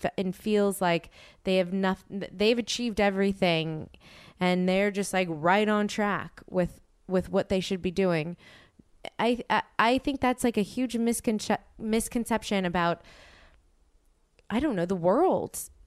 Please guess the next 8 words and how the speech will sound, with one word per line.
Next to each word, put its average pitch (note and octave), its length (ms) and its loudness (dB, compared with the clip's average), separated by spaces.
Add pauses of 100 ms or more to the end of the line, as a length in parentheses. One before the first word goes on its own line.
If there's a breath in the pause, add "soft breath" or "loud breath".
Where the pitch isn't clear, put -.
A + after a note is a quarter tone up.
(120)
that, - 240 0 (180)
that G3+ 160 0
there B3 160 4
are A#3+ 100 4
people G3 600 -4
that F3+ 360 0
are F#3+ 140 0
content. G3 680 -4